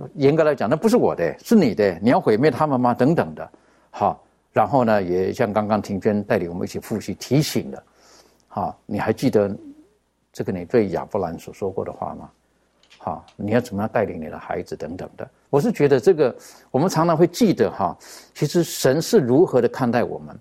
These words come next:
有的时候我们做错的时候，他用了这个言语，或者在我们生命当中放下的一些，呃，我们要为了使我们能够，呃，进化，变得更好的一些的过程当中，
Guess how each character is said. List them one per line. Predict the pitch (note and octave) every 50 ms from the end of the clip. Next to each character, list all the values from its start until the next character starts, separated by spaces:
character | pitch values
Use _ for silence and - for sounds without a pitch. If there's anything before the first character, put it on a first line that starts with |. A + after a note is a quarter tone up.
| _ - - - - - - -
有 | B2+ C3
的 | C3 C3
时 | D#3+ G#3
候 | F#3+
我 | C3
们 | A2+ A2+ A#2
做 | - - A#3+ F#3+ D3
错 | - - - A#2+
的 | A#2 G#2
时 | -
候， | A#2+
他 | - - - D3+
用 | F#3+ G3 E3+ C#3
了 | A#2+ A#2
这 | C3 C3+
个 | D3
言 | C3+ A#2+ G2+ G#2 A#2 A#2+ C3
语， | D3+ A#2+ G#2
或 | - - C3
者 | A#2 G#2+
在 | - D3+ B2
我 |
们 | G2+ G2
生 | - - C3
命 | B2+ A#2+ A#2 A2+
当 | A2+ A#2 A#2 A#2
中 | A2+
放 | A2+ - E3 C#3+ A2+ G#2+
下 | - D3+ B2+ G#2+
的 | G2
一 | G#2 - C3+
些， | B2+ - - - D3 C#3+ D3 D3 - _ _ _ _ _ - _ _
呃， | - B2+
我 | B2 A#2+ B2 A#2+ A2
们 | G#2 A2 A2+ A#2 C3+ - - -
要 | F3 F#3 D#3
为 | C#3 F3 D#3+
了 | C3+
使 | A#2+ - - C#3
我 | D3+ D3+ B2+
们 | G2+ G#2 A2 A2
能 | G#2+ G#2+ A#2+
够， | A#2 - C3 A#2 - - _ _ _ _ _ _ - -
呃， | A2 G#2+ G#2 G2+ G2 - _ _ _ _ _ _ -
进 | - A#3 F3+ C3 A#2
化， | - - C#3+ G2 F#2 -
变 | - G#3 D#3
得 | C3 A#2+
更 | - - C#4+ G#3+ C#3+
好 | - - F#2 F#2
的 | - -
一 | C3 A#2+
些 | - C3+
的 | A2 A2+
过 | - G#3 E3 B2
程 | - - G2+ F#2 G2+
当 | - A#2 A#2 A#2
中， | A#2+ A#2+ A#2+